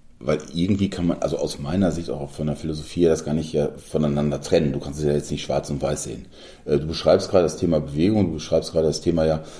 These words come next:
wie kommt ein Mensch mit dir in den Kontakt und wie nimmt er dann das Training in Anspruch? Und im Vorfeld gehst du eben hin und machst eine Anamnese. Deshalb ja auch dieser Fragebogen, um eine Historie herauszubekommen. Was hat er denn vorher vielleicht gemacht? Wo sind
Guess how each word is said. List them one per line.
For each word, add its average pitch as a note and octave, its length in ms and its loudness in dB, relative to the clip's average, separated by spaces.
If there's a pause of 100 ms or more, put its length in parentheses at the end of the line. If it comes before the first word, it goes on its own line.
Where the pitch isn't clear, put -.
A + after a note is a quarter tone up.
(260)
wie E2+ 180 -2
kommt G2 240 0
ein E2 140 0
Mensch F2+ 220 2
mit D#2+ 160 -2
dir F2 80 4
in D#2 80 2
den D2+ 120 2
Kontakt C#2+ 460 -2
und E2 160 -4
wie F2+ 120 -2
nimmt F2+ 260 4
er D#2 80 4
dann D2+ 140 4
das D2 160 -2
Training C#2+ 320 2
in A1 120 -6
Anspruch? - 400 -10
Und C#2+ 240 -4
im - 160 -6
Vorfeld G2+ 640 4 (360)
gehst F2 220 -2
du F2 60 2
eben D2+ 140 2
hin F2 180 4
und E2 80 0
machst D#2 240 0
eine - 80 -2
Anamnese. G#2 600 4 (360)
Deshalb D#2+ 200 -4
ja D2+ 100 6
auch D2 80 -2
dieser D2+ 220 0
Fragebogen, F2 640 2
um C#2+ 80 -2
eine D2 100 2
Historie G2 480 4
herauszubekommen. F2+ 800 2
Was D#2 140 -4
hat D2+ 120 0
er D2+ 60 2
denn D2+ 140 -2
vorher D#2+ 260 2
vielleicht C#2 300 -6
gemacht? D#2+ 400 -2 (520)
Wo E2+ 160 6
sind E2+ 460 2